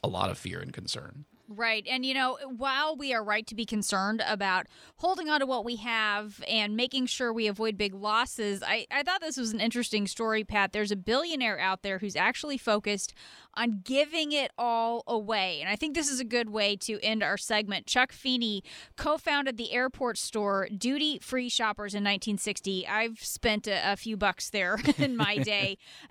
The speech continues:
Speaker 2: He ended up giving away eight billion dollars during his lifetime, not after
Speaker 1: Wow.
Speaker 2: his passing, but he set aside some for his retirement, so he'll be okay, but he gave away the majority of his fortune. What do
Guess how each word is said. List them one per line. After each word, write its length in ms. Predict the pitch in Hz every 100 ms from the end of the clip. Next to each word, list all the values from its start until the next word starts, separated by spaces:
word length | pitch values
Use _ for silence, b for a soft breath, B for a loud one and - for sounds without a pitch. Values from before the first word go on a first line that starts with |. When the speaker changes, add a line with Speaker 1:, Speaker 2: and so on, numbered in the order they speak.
| -
Speaker 2:
He 340 | 277 320 381 359
ended 160 | 370
up 180 | 349 233
giving 280 | 269 269 339
away 380 | 285 233 220 214 -
eight 400 | 254 277 285 - 202 180
billion 520 | 262 277 311 277 254
dollars 460 | 220 220 247 214 190
during 240 | 214 214
his 120 | 208
lifetime, 480 | 190 190 202 190 170
not 180 | 196 330 415
after 140 | -
Speaker 1:
Wow. 40 | 320
Speaker 2:
his 120 | 262
passing, 540 | 262 226 247 214 170
but 100 | 190 214
he 220 | 247 294
set 240 | - 392 415
aside 360 | - 330 302
some 180 | 349 302
for 100 | 285
his 160 | 294 220
retirement, 720 | 214 - 311 294 226 196 - B B B - 196
so 260 | 233 285 254
he'll 200 | 294 330
be 200 | 320 285
okay, 540 | 220 - 415 311 220
but 200 | 208 247
he 120 | 302
gave 340 | 240 277 330 320
away 300 | 277 240 269
the 100 | 254
majority 560 | 214 185 208 320 311
of 60 | 214
his 120 | 170
fortune. 580 | - 254 311 - 226 190 - B B B
What 120 |
do 40 | -